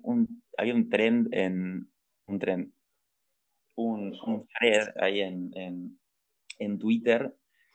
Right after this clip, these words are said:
que s-, si pones tipo gatos mafiosos lo encontrás, que es tipo de actitudes mafiosas de los gatos, y era una, no sé, una chorrera de tweets de gente contando las cosas que hacían los gatos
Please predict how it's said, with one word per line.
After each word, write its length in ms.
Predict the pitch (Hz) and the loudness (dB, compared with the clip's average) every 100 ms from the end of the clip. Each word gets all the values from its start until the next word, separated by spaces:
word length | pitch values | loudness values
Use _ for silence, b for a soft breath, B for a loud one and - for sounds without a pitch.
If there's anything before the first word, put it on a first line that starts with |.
| _ _ _ _ _ - | _ _ _ _ _ -8
que 80 | 107 | -8
s-, 180 | - - | -8 -6
si 160 | - | 0
pones 240 | 95 110 123 | 4 4 4
tipo 300 | 117 98 92 | 6 6 8
gatos 340 | 107 - 104 | 8 6 2
mafiosos 600 | 98 90 101 104 - 107 | 0 0 4 4 4 0
lo 100 | 101 | 2
encontrás, 760 | 92 90 90 95 92 98 117 _ _ | 2 2 4 4 4 2 -4 _ _
que 100 | - | -12
es 80 | 101 | -10
tipo 160 | 113 101 | 0 2
de 60 | 92 | 2
actitudes 320 | 90 104 104 | 2 2 2
mafiosas 380 | 95 104 107 98 | 0 -4 -2 0
de 60 | |
los 100 | 90 | 4
gatos, 520 | 90 98 104 117 - - _ - | 4 6 4 0 -2 -12 _ -6
y 560 | 104 101 98 95 - | -2 0 -2 -4 0
era 200 | 110 117 | 2 4
una, 280 | 110 101 - - _ - | 2 0 -2 -8 _ -14
no 200 | 101 92 | -10 -4
sé, 280 | 104 92 92 | 0 0 0
una 140 | 101 | -2
chorrera 360 | 98 95 101 98 | 0 4 6 6
de 80 | 92 | 4
tweets 420 | 95 107 - - | 2 0 0 -4
de 120 | 98 | -4
gente 280 | - 101 101 | -2 2 2
contando 340 | 98 98 104 | 2 2 2
las 120 | 104 | 2
cosas 220 | - - - | -2 -10 -12
que 80 | |
hacían 160 | - 98 | -6 -4
los 80 | 95 | 0
gatos 360 | 95 95 104 | -2 -2 -6